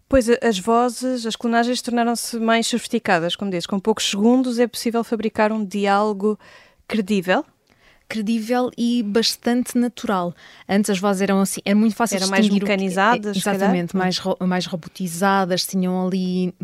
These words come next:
Speaker 2: praticamente não faziam pausas, que é uma coisa que nós humanos, quando estamos a falar, fazemos e dizemos,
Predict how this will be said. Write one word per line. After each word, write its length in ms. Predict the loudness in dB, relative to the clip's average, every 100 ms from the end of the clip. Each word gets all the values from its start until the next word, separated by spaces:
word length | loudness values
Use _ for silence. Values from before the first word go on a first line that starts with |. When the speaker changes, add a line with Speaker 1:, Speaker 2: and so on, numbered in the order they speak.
| -6
Speaker 2:
praticamente 460 | -2 -2 0 0 2
não 100 | 0
faziam 360 | 0 0 2 2
pausas, 420 | 0 0 -2 -4
que 80 | -2
é 40 |
uma 180 | -2 -2
coisa 240 | -4 -6
que 120 | -2
nós 280 | 0 0 0
humanos, 360 | 0 2 0 -2
quando 220 | -6 -6
estamos 320 | -2 -2 -2
a 60 | -2
falar, 360 | -4 -4 -4
fazemos 600 | -4 -6 -2 0 0 -2
e 40 | -2
dizemos, 400 | -4 -2 -2